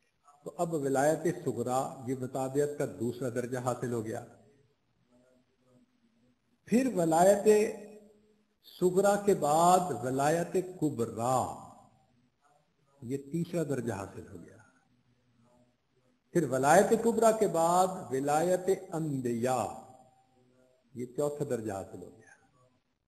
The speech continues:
फिर विलायत अंबिया के बाद विलायत उलुल अज़्म,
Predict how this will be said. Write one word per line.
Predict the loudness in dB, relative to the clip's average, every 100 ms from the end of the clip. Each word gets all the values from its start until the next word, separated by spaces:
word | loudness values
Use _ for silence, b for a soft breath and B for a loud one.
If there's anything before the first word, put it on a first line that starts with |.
| _ _ _ _ _ _ _
फिर | -2 0
विलायत | 0 2 4 4 2
अंबिया | 2 8 8 8 4 4 4
के | 0 -4 -2
बाद | 0 4 4 4
विलायत | 0 -2 0 2 2 2 6 4 6
उलुल | 4 6 2 -2 -4
अज़्म, | 0 2 2 -2 -2 -8